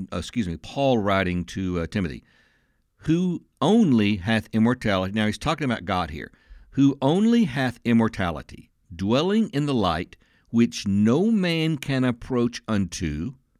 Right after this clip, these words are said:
whom no man hath seen nor can see, to whom be honor and power everlasting.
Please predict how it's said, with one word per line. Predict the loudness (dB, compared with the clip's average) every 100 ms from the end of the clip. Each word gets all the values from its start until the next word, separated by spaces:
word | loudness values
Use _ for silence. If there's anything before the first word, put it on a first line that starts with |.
| _ _ _
whom | 0 4 6 4 4
no | 4 2 2
man | 2 2 2 0
hath | -4 -4 -2 -4
seen | -8 -6 0 2 4 4 0 -4 _ -10
nor | -2 2 4 6 4 2 -2 _
can | -20 -12 -4 0 2 2 0 -4
see, | -14 -14 -6 -4 -4 -8 -14 _ _ _ _ _ _ _ _
to | -4 -2
whom | 2 2 4
be | 2 2
honor | 0 0 -2 -4
and | -4 -8
power | -4 -2 0 -2
everlasting. | -2 -2 -2 -4 -6 -8